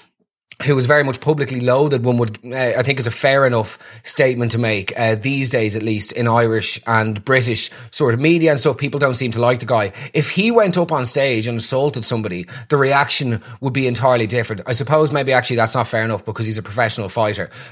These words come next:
but I'm trying to think of somebody else who isn't liked. Um, maybe James Corden or Mark Megan, you know, somebody that's sort of a little bit more divisive.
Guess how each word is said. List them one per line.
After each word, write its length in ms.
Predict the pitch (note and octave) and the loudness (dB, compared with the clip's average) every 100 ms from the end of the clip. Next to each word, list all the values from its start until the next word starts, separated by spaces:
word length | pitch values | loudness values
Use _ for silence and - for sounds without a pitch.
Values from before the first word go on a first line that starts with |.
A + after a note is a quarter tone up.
| _ | _
but 300 | B2+ A#2+ - - | 2 4 2 -4
I'm 120 | B2 | 0
trying 160 | D3 | 0
to 60 | D3+ | 2
think 140 | D#3+ | 0
of 60 | C#3 | 2
somebody 320 | E3 C#3+ C3 | 0 2 4
else 240 | B2+ A#2+ A2+ | 4 4 2
who 160 | B2 | -2
isn't 360 | - C3 A#2+ A2 | 0 0 0 0
liked. 500 | A2 G#2+ - - - - - - | 0 0 -2 -10 -12 -14 -20 -8
Um, 580 | A#2 A#2 A2 A2 G#2+ G2+ C3 | 0 2 2 0 -4 -8 -6
maybe 240 | B2+ A#2+ | -4 -2
James 340 | A2+ A#2+ A2+ | 0 2 0
Corden 500 | - C3 B2 G2+ F#2+ - - - - - | -2 0 0 0 -6 -16 -20 -20 -20 -10
or 60 | |
Mark 300 | A2+ A#2+ G#2+ | -2 0 0
Megan, 320 | B2+ C3 A#2 G#2+ | -2 -2 -2 0
you 60 | |
know, 100 | A#2+ | 0
somebody 380 | A#2 F3+ G#3+ G3+ | 2 2 2 2
that's 200 | D#3+ - | 2 2
sort 160 | E3 C#3+ | 2 2
of 80 | |
a 40 | C3+ | 2
little 200 | C#3+ D3 | 0 2
bit 140 | C#3 | 0
more 280 | C3+ C3+ C3+ | 0 0 0
divisive. 640 | A#2+ A2 B2 B2+ - F2+ | 0 2 2 2 -2 -6